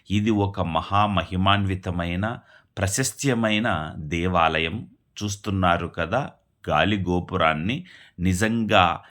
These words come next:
ఎంతో ప్రశాంతమైన వాతావరణంలో ఉంటుంది. మనకు ఆలయ ప్రాంగణంలో అంటే బయటనే ఇలా జంట నాగులు,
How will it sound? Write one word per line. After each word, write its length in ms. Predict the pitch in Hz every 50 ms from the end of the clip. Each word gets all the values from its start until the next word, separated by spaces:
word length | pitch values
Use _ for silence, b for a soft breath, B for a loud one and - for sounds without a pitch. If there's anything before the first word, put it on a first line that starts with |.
| B B -
ఎంతో 520 | 90 110 104 - - - - - 208 190
ప్రశాంతమైన 1080 | 185 - - 104 95 - - - - - - 147 175 - - 170 151 139 131 127 120 120
వాతావరణంలో 1080 | 104 90 80 78 85 - - 110 101 101 98 95 92 90 90 87 87 82 90 92 87
ఉంటుంది. 640 | 78 76 80 80 76 - 87 82 85 90 117 147 - B B B B B -
మనకు 520 | 85 90 95 98 95 92 - - 85 - - -
ఆలయ 440 | 80 78 80 95 107 123 127 127 127
ప్రాంగణంలో 960 | - - - - 85 78 85 92 104 107 107 104 98 95 92 90 90 82 65 -
అంటే 340 | 73 90 95 92 107 123 117
బయటనే 880 | 98 82 76 78 82 95 113 107 - 123 107 107 110 107 87 80 - - _ _ _ -
ఇలా 400 | 78 82 80 85 82 78 73 90 B B B B B B
జంట 460 | 80 76 80 95 90 92 98 101 131
నాగులు, 760 | 117 104 92 80 80 85 85 85 90 87 87 95 104 - -